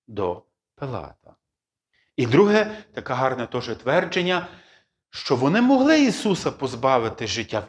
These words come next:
інший спосіб. Наприклад, там Якова вони скинули з рогу храму, Яків розбився,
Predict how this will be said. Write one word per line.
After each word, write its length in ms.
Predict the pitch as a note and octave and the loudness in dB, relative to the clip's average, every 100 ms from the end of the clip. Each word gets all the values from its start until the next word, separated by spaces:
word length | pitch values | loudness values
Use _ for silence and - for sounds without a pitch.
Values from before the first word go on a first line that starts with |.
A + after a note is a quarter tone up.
| - | -2
інший 520 | C4 C4 F#3 - G#2+ | 4 4 4 -2 -4
спосіб. 720 | - - G2 E2 D2 - - _ _ _ _ - | -8 -12 -12 -12 -12 -16 -18 _ _ _ _ -2
Наприклад, 640 | C#3+ C3+ - C#3+ C#3+ C3 | 0 0 2 0 2 0
там 200 | C3 A#2+ | 2 2
Якова 460 | A2+ D3+ E3 C3+ B2+ | 4 4 4 2 2
вони 260 | A#2+ B2 | 2 0
скинули 580 | A#2 - D3+ C3+ A#2+ A2 | -2 -4 0 0 2 0
з 300 | G#2+ - - A2+ A2 - _ | -2 -8 -4 -4 -4 -14 _
рогу 520 | - B2+ B2 D3 A#2 G#2+ | -8 0 6 6 6 -2
храму, 680 | - C3+ F3+ G3 F#3 E3+ | 0 4 6 6 4 0
Яків 380 | D#3 D#3+ E3 D3+ | 0 -2 -2 -2
розбився, 640 | D3 C3+ B2+ D#3+ D3 - | 0 -2 0 0 -2 -6